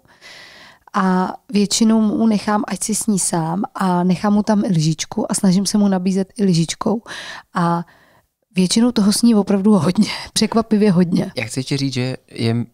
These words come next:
Speaker 2: taková výhoda v tom, že to dítě si pak vlastně samo vybere, co si chce dát a co
Speaker 1: A to
Speaker 2: ne.
Speaker 1: je úžasný pozorovat.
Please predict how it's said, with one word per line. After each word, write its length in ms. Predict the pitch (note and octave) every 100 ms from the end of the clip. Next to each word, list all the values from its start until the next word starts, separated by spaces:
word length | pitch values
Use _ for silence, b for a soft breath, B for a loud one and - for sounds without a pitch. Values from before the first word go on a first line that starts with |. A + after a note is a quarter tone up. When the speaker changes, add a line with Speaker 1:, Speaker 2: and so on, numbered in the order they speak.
| - _
Speaker 2:
taková 320 | - - A2+
výhoda 300 | A2 A2+ A#2+
v 100 | -
tom, 300 | - A2+ A2
že 600 | G#2+ G#2+ A2 A2 G#2+ A2+ b b b b b b _
to 120 | -
dítě 280 | A2+ A2 A#2+
si 140 | - -
pak 180 | B2
vlastně 260 | B2 A#2 C3
samo 320 | - A2+ B2
vybere, 440 | A#2+ A2+ A#2 A#2 G#2+
co 180 | A2
si 320 | G2 - G#2 G2+
chce 320 | - - G#2+
dát 200 | G2+ G2
a 80 | G#2
co 160 | -
Speaker 1:
A 20 | G#2
to 80 |
Speaker 2:
ne. 60 | F#3+
Speaker 1:
je 60 | -
úžasný 480 | F#3+ F#3 F3+ G#3
pozorovat. 540 | F#3+ E3+ F3 E3+ F#3+